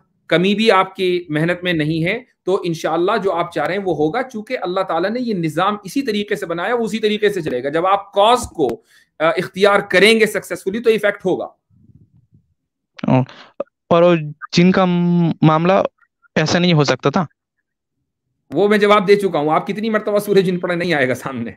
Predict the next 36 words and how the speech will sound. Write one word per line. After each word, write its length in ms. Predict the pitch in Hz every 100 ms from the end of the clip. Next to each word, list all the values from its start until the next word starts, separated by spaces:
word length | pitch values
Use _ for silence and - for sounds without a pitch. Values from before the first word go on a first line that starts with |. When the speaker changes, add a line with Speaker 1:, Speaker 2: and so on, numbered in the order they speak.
| -
Speaker 1:
<laughs> 80 | 196 - - - _ _ _ _ _ _ -
वो 60 | 147
आपको 240 | 156 -
Speaker 2:
ठीक 60 | -
Speaker 1:
किसने 140 | 165
Speaker 2:
है, 120 | 196
Speaker 1:
बता 140 | 156 127
Speaker 2:
ठीक 100 | -
है। 60 |
Speaker 1:
दिया? 140 | 107 _ _ _ _ _ _
चलिए, 220 | 156 151
ठीक 260 | - 117 98
है, 160 | 85 113
Speaker 2:
म-, 160 | 120
Speaker 1:
ओके। 260 | - 82 -
Speaker 2:
मतलब, 180 | 185 220
हम, 440 | 214 208 196 190 -
हमारे 320 | 165 196 214
यहाँ 140 | 214
पे, 120 | 208
मतलब, 300 | 214 202 202
वो 760 | 190 - - _ _ _ 175 190
बहुत 180 | 196 202 _ -
चलता 240 | 160 147
है, 100 | 147
जाकर 320 | 143 151 165
पढ़ो 500 | 160 - - 160 160
तो 160 | 156 156
ये 280 | 147 - 160
होता 360 | 143 143 147
है, 220 | 143 139 139
जिन 400 | 135 - 147 143
आता 220 | 131 139
है, 120 | 139
ये 240 | 135 131
वो। 280 | 127 120 127